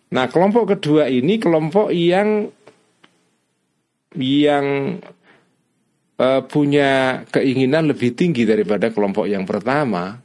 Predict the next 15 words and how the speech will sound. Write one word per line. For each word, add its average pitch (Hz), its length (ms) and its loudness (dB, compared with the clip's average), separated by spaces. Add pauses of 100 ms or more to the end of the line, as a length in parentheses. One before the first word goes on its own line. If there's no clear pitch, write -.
(140)
ya. 82 180 -12 (600)
Mereka 113 480 0
berpandangan 113 720 -2
bahwa 101 400 -2
bekerja 110 720 -2
itu 107 160 0
bukan 95 480 -4 (1040)
untuk 110 400 -2
tujuan 101 720 -4 (580)
kerja 110 380 -2
itu 120 100 0
sendiri, 113 480 -2
kerja 98 400 -4
itu 92 240 -2
untuk 107 400 -2